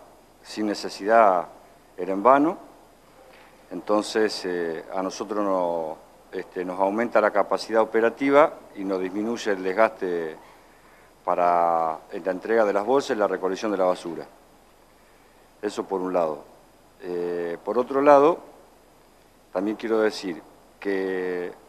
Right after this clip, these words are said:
los operativos que estamos teniendo en los dos accesos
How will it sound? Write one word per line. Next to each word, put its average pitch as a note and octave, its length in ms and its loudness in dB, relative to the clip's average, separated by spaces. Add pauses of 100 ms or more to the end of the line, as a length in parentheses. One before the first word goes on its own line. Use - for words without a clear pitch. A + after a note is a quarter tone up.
(100)
los D3+ 220 0
operativos A2 680 -2 (1160)
que F#2+ 80 -6
estamos A#2 340 0
teniendo F2 520 -4 (340)
en F2+ 100 -10
los F2+ 100 -4
dos A2+ 180 0
accesos A2+ 640 -4